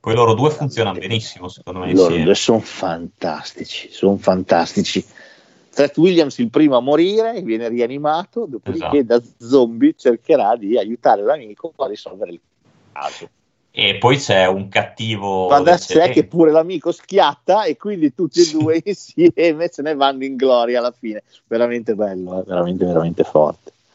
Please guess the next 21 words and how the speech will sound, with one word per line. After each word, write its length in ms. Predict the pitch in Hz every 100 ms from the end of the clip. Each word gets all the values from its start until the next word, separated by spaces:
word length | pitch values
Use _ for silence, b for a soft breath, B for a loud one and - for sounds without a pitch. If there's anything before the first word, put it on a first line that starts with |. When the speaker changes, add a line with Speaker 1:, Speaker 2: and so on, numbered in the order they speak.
| -
Speaker 1:
C'è, 200 | 113 -
c'è 240 | - 117
Speaker 2:
Sì, 80 | 113
Speaker 1:
un 120 | 185
Speaker 2:
cattivo 340 | 120 107 175 208
d'eccellenza. 540 | 156 - 131 120 151
Speaker 1:
cattivo 160 | 180 101
d'eccellenza. 840 | 104 - 95 104 117 107 - 76
Chi 160 | - 104
è? 280 | 90 82 _ _ - -
Vincent 480 | 110 113 139 117
Price. 640 | - - 104 90 - - _ _ _ -
Speaker 2:
Vincent 560 | 117 156 156 - 123 113
Price, 500 | 143 160 117 - 110
una 140 | 110
parte 540 | - 123 139 156 170
veramente 720 | 123 110 107 104 117 139 160 120
bella, 500 | 117 98 98 95 87
veramente, 600 | 87 95 92 98 127 123
veramente 540 | 101 92 92 113 117
forte. 500 | - 101 82 - -